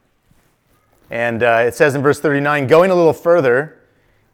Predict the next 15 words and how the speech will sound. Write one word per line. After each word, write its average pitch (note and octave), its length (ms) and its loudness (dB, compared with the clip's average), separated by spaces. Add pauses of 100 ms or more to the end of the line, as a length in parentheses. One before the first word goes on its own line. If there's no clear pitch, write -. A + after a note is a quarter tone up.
(120)
he D#3 180 -8
fell," A#2 640 -2
Jesus B2 420 -6
fell, C3 280 -6
"with G#2+ 80 -14
his A2 160 -14
face C3+ 340 -10
to - 100 -18
the G#2+ 80 -12
ground A2+ 420 -12
and G2+ 160 -16
prayed." G#2 460 -8 (1040)
Notice B2+ 640 -6
the, A2+ 320 -6
uh, G#2 300 -4